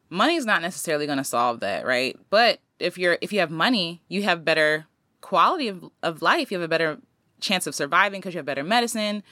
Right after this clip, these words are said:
blah, blah, blah. It's a whole other conversation. My whole point is, money is important, and especially for artists. And people need to stop treating artists like they're nothing. For, like, I, and going back, for a while, I was concerned about streaming.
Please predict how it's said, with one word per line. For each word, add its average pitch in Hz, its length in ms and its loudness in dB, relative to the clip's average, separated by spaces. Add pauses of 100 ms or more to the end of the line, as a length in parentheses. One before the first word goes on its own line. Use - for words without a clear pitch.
(560)
blah, 170 140 4
blah, 156 140 0
blah. 135 140 2
It's 139 120 -2
a 139 80 -2
whole 156 160 0
other 143 160 2
conversation. 104 640 -6 (420)
My 202 100 0
whole 269 160 4
point 208 260 0
is, 143 440 -4 (320)
money 208 320 0
is 190 100 -4
important, 151 500 -6
and 156 100 -4
especially 170 400 -2
for - 180 -8
artists. - 680 -4
And 170 100 -4
people 240 200 0
need 247 80 4
to 196 60 -4
stop 180 220 0
treating 196 300 -6
artists 147 640 -2 (240)
like 139 420 0 (240)
they're 175 100 -4
nothing. 170 520 -4 (920)
For, - 300 2
like, 190 160 4
I, 190 140 4
and 180 120 -6
going 208 220 2
back, 160 320 2 (140)
for 226 180 0
a 226 80 4
while, 156 520 2 (160)
I 160 340 4
was 156 340 0
concerned 160 400 -2
about 151 180 -2
streaming. 147 540 -4